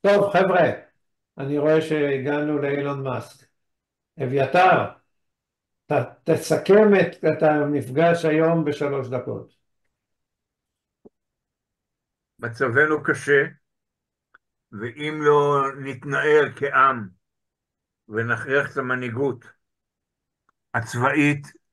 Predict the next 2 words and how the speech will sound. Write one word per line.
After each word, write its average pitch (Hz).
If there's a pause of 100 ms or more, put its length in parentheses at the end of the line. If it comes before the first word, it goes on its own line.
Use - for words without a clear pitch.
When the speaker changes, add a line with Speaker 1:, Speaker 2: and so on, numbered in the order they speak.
(960)
Speaker 2:
החברתית 113 (580)
והמדינית 123